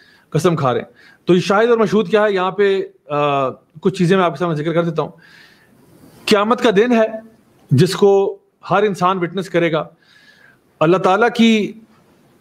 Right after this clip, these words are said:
मखलूक है जिसको अल्लाह ताला देख रहा है, उसके ऊपर गवाह है अल्लाह। पुरानी कौमों के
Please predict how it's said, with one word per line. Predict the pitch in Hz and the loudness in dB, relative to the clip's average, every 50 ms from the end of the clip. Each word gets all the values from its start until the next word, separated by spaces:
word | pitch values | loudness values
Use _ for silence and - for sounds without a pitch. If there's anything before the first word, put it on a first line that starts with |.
| _ - 165 | _ 2 4
मखलूक | 156 170 165 170 180 208 254 240 - 226 | 4 4 4 2 2 2 2 2 2 0
है | 208 202 196 - _ _ - | 0 0 -2 -8 _ _ -16
जिसको | 131 120 175 165 170 202 | -10 -10 -8 -4 0 0
अल्लाह | 185 180 175 | 0 0 0
ताला | 175 170 165 185 185 | 0 0 0 0 -2
देख | 165 175 180 180 185 | -2 -2 -2 -2 0
रहा | 185 175 | 0 0
है, | 170 175 165 | 0 -2 -4
उसके | 170 - 175 - - 170 | -8 -14 -16 -12 -10 -8
ऊपर | 156 175 156 | -6 -4 -2
गवाह | 143 143 151 165 165 | 0 0 2 2 0
है | 170 | 0
अल्लाह। | 160 147 143 143 139 143 - _ _ _ _ _ _ _ - - - - - - - - _ _ - | -2 -4 -4 -6 -8 -10 -14 _ _ _ _ _ _ _ -20 -20 -20 -20 -20 -20 -20 -20 _ _ 0
पुरानी | 185 196 202 208 220 247 240 | 2 2 2 2 0 0 0
कौमों | - 208 214 214 214 240 240 | 2 2 2 2 2 0 0
के | 202 - 226 214 208 202 185 - - | 2 2 2 2 2 0 -2 -6 -10